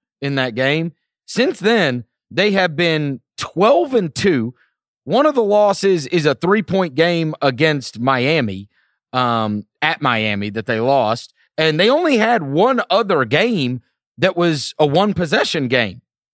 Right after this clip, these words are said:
So, I mean, they have been bowling people over.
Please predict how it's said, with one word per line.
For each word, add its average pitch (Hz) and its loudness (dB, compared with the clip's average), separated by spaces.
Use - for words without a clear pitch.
So, 220 -2
I 208 0
mean, 196 0
they 247 2
have 247 2
been 143 0
bowling 190 2
people 170 2
over. 190 0